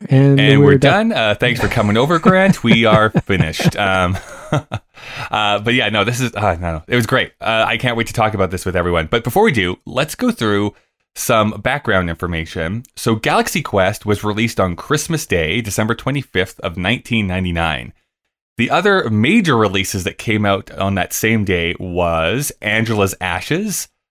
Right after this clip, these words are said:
Speaker 2: Magnolia, and The Talented Mister Ripley all came out on the same day. So
Speaker 1: Didn't
Speaker 2: that's a
Speaker 1: stand a
Speaker 2: pretty
Speaker 1: chance.
Speaker 2: heavy-hitting, uh, day,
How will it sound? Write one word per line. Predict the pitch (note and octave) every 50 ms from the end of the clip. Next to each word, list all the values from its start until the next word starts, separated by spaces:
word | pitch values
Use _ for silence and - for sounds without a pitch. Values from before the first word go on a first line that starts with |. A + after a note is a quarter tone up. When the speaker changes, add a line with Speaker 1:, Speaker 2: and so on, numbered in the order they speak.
| _ _
Speaker 2:
Magnolia, | F#2+ F#2 G2 F#2+ F2+ E2+ E2+ F2 G2 B2 F3+ E3 B2 F#2+ E2+ E2+ D#2 E2 G#2+ C3 C3 - _ _ _ _ -
and | G2 F#2+ F2+
The | F2+
Talented | - - - A#2 A#2 C3 C3+ - C3+ A2+
Mister | G#2+ A2 - - G#2+ F#2+
Ripley | F2 F#2+ G2 - - - D#2 D2 D2+ -
all | E2 G2+ G#2+ A2
came | - - A2 G#2 F#2+
out | F2+ F2+ F2 F2 -
on | F2+ F2+
the | E2+ E2
same | - - F#2+ E2+ E2+ E2 E2
day. | E2+ D#2+ D#2+ D2 C#2+ - -
So | - B2+
Speaker 1:
Didn't | B2+
Speaker 2:
that's | A#2+ -
a | B2
Speaker 1:
stand | B2+ A#2+ A#2 A2+
a |
Speaker 2:
pretty | G#2+ F3+ - - C3+
Speaker 1:
chance. | A2+ - - - - _ _ _ _ _ _ -
Speaker 2:
heavy-hitting, | - C#3+ C#3 C3 A#2 G#2 A2+ G2+ G2 F#2 E2+ E2 E2+ E2+ D#2 - _ _ -
uh, | F2+ E2+ D#2+ D#2
day, | D#2 D#2 F#2 E2+ D#2+ D#2